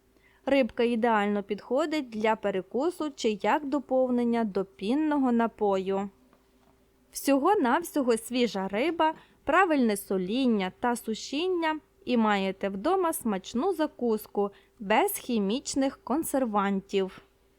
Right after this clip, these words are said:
Якщо насушили багато рибин, загортаємо їх у пергаментний папір і зберігаємо в холодильнику до тижня. А щоб ще більше продовжити цей термін зберігання,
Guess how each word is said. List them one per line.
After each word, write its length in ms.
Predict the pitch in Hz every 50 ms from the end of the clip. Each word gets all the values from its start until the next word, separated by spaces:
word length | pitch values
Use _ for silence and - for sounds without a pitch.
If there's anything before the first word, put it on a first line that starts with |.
| _ _ _ _ _ _ _ _ _ _ _ _ _ _ _ _ _ _ _ _ _ _ -
Якщо 420 | 262 277 269 - - - 381 392
насушили 680 | 392 403 359 - - 277 262 - - 262 240 240 233 226
багато 540 | 220 233 240 233 240 226 214 214 - 220 208
рибин, 460 | 208 208 208 196 226 294 359 392 330
загортаємо 800 | - 262 233 226 233 233 - - 285 339 370 359 349 311 302 302
їх 360 | 285 220 208 226 311 311 -
у 80 | 302 262
пергаментний 800 | - 262 247 226 185 214 220 240 240 254 254 - 254 247 262
папір 600 | 247 - 269 269 269 - - 202 196 190 185 190 - - - _ - - _
і 160 | - - 247
зберігаємо 800 | 240 214 202 208 208 214 196 196 214 285 339 381 381 370 349 349
в 40 | 320
холодильнику 800 | - 254 214 208 196 196 190 233 277 294 311 302 294 - 277
до 160 | 254 226 277 285
тижня. 720 | - - 220 208 185 190 196 - 196 190 185 180 196 190 - - _ _ _ _ _ _ _
А 160 | - - 269
щоб 280 | 269 - - 285 269 240
ще 240 | - - - 285 269
більше 460 | 226 220 226 226 190 185 - - 220
продовжити 720 | 214 - 226 214 202 214 208 208 208 226 202 - 226 220
цей 240 | 214 - 254 233 226
термін 440 | - - 214 202 202 202 196 196 196
зберігання, 840 | - 214 220 220 240 247 233 240 277 330 403 427 370 262 214 202